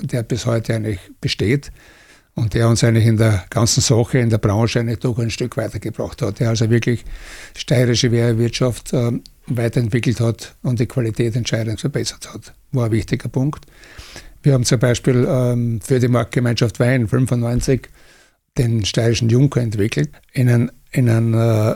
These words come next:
in einer Weise nicht nur die Marke selbst, wie sie ausschaut und was das Umfeld ist, sondern auch das komplette Marketingkonzept, die komplette Finanzierung dazu. Das steht bis heute noch im, im, im gleichen System.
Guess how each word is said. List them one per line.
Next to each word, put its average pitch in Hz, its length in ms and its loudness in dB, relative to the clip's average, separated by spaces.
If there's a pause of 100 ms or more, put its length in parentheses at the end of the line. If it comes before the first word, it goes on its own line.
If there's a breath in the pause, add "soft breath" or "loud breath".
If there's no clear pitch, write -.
(100)
in 127 80 4
einer 120 240 4
Weise 117 300 2
nicht 120 400 0
nur 120 120 4
die 110 100 0
Marke 110 360 0
selbst, - 560 -2
wie 123 100 2
sie 123 160 0
ausschaut 127 500 0
und 117 200 -4 (340)
was 120 160 0
das 123 200 -2
Umfeld 123 360 0
ist, 127 200 2
sondern 117 280 2
auch 123 160 -2
das - 220 -2
komplette 120 420 -2
Marketingkonzept, 123 1000 -4
die 123 80 -2
komplette 113 420 -2
Finanzierung 120 640 0
dazu. 139 400 0 (760 soft breath)
Das 135 120 0
steht 123 260 -2
bis - 180 -2
heute 120 340 2
noch 117 240 0
im, 120 160 0
im, 120 240 -2
im 123 260 -4
gleichen 113 380 -2
System. 98 520 -4